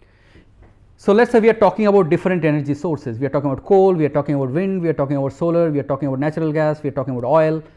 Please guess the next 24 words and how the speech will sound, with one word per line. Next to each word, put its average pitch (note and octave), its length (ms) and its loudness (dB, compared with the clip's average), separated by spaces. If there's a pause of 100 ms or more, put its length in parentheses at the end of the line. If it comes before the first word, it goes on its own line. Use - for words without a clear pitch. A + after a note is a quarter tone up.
(720)
biomass, D#3 760 4 (600)
uh, C3+ 240 -12 (120)
everything. F3 500 -2 (720)
Okay. - 220 -8 (480)
Levelized A#3 600 -2
cost E3+ 300 -4
of - 120 -2
energy D3 460 -4 (1000)
kind G3+ 280 -4
of, G#3 140 -4 (720)
it E3 120 -4
is D#3+ 80 -4
supposed A3+ 420 -4
to D#3 60 -2
give D3+ 300 -4
you D#3 340 -6 (760)
a D3+ 60 0
level F3+ 420 4
playing F#3 360 -2
field A#2+ 400 -6
where D3 160 -2
you D#3 120 0
can D#3+ 340 -6
compare D3+ 580 -2